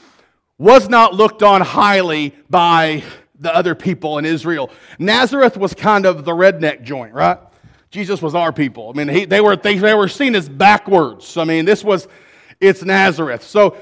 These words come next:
there's a little bit of this, this, this term there. But he's also looking at the fact that he knows the scripture. In the Jewish text, nobody is ever really directly prophesied from Nazareth.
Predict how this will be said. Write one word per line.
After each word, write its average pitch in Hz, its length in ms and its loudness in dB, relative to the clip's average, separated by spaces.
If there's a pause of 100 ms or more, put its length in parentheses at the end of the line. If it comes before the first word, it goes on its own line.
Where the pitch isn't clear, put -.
(100)
there's 220 120 4
a 262 60 4
little 320 200 0
bit 262 140 -2
of 208 100 -2
this, 202 300 -2
this, 196 380 -4
this 180 180 -8
term 247 420 0
there. 135 220 -4 (360)
But - 300 2 (220)
he's 277 240 2
also 330 360 4
looking 254 240 -2
at 240 100 -4
the 185 60 -12
fact 233 180 0
that 214 100 -2
he 226 140 0
knows 226 480 4
the 196 100 -4
scripture. 170 580 -8 (680)
In 233 160 -2
the 226 80 -6
Jewish 285 460 -2
text, - 640 -2 (460)
nobody 226 760 4
is 190 220 -2
ever 262 320 0
really 214 240 -2
directly 190 600 0
prophesied 165 1000 -2
from 226 160 0
Nazareth. 233 640 -6